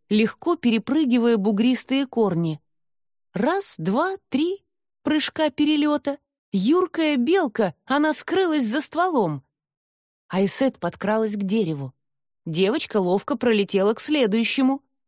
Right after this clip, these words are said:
Голые пятки мелькали под подолом платья. Она едва касалась ступнями земли. «Откуда она здесь?» куда бежит? Почему одна?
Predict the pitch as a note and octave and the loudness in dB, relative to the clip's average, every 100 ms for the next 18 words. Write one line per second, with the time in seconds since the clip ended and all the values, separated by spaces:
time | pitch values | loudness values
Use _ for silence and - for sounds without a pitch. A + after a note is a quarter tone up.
0 | _ _ _ _ - A#3+ E4+ C#4+ C#4 C4 | _ _ _ _ -6 0 0 2 0 -2
1 | F4+ F4 - C4+ C4+ C#4 - D#4 A3+ G#3 | -2 -4 -2 0 2 0 0 0 2 0
2 | G#3+ - A3+ C4+ A#3 A#3+ B3 C4+ G#3 - | -2 -2 0 2 2 2 0 0 -2 -4
3 | D3+ - _ _ - F3+ G3 D#3+ D#3+ C#3+ | -8 -8 _ _ -6 -2 -2 -2 -4 -2
4 | F#3 C#4+ E4 D#4 - C#4+ C#4+ - - A#3+ | -2 -2 -2 -4 0 0 0 -4 -4 -2
5 | B3 C4+ C4 B3 C#4 C4+ G3 C3+ _ _ | 0 0 0 0 0 0 0 -4 _ _
6 | _ _ _ _ _ _ _ _ - B3 | _ _ _ _ _ _ _ _ -4 -4
7 | - F#4 A#3+ E3 E3 F3 F3 G3+ D3+ - | 0 0 2 2 0 -2 -2 -2 -2 -8
8 | _ _ _ _ _ _ F#3+ E3 A3 A3 | _ _ _ _ _ _ -4 0 0 0
9 | D4 A#3+ B3+ - _ _ _ _ _ _ | 0 0 -2 -6 _ _ _ _ _ _
10 | - D#3+ - F#3 G3+ A3 F#3 G3 D4 A#3+ | -10 -6 -2 0 2 2 0 0 0 -2